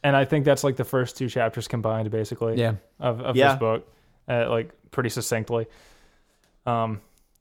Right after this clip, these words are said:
Speaker 1: yeah.
Speaker 3: Really, really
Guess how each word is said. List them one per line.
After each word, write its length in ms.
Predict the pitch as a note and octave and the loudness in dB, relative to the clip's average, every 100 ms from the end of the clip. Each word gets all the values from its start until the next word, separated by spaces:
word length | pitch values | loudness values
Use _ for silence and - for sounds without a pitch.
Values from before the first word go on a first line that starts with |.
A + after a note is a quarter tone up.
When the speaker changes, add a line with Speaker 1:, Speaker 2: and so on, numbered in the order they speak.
| _ _ - - A#2+ | _ _ -20 -20 -2
Speaker 1:
yeah. 260 | A#2 G#2 - - _ _ _ _ - | 0 0 -2 -18 _ _ _ _ -10
Speaker 3:
Really, 520 | C3+ D#3 F#3+ D3+ C#3 | 0 4 4 4 0
really 640 | A#2 D3 E3 C#3+ A#2+ - | 0 2 4 4 2 -4